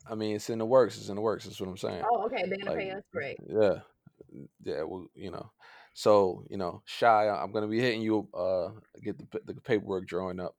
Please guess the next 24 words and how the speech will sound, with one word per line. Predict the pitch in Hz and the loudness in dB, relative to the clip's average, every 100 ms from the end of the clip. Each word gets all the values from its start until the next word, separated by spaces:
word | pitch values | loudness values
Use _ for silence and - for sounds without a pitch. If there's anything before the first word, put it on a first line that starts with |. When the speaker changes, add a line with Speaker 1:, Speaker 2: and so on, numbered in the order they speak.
| _ - - _ | _ -20 -20 _
Speaker 1:
But | 101 | 2
yes, | 107 92 - - | 4 4 2 -2
um, | 92 107 107 104 101 101 _ _ _ _ _ _ _ _ | 4 8 8 6 2 -12 _ _ _ _ _ _ _ _
so, | - 131 123 117 - | 2 4 4 0 -8
you | 131 127 | -8 -6
know, | 101 95 - | -4 -6 -12
um, | - 101 101 101 107 110 _ _ _ | -6 -4 -4 -6 -10 -18 _ _ _
that, | 120 120 | 2 4
that, | 120 110 | 4 2
that's, | 113 117 | 2 0
that's | - 117 - | 0 -2 0
really | 110 107 98 | 2 2 2
that. | 85 87 - - - - | -2 -4 -6 -20 -20 0
Uh, | 107 | 2
what, | 110 127 | 4 2
what | 117 | 2
are | 135 | 2
you | 139 | 2
gonna | 131 | 0
be | 120 | 0
getting | 123 113 107 | 4 4 6
into | 104 - | 2 2
this | 101 98 | 0 0
week? | 95 87 | -6 -8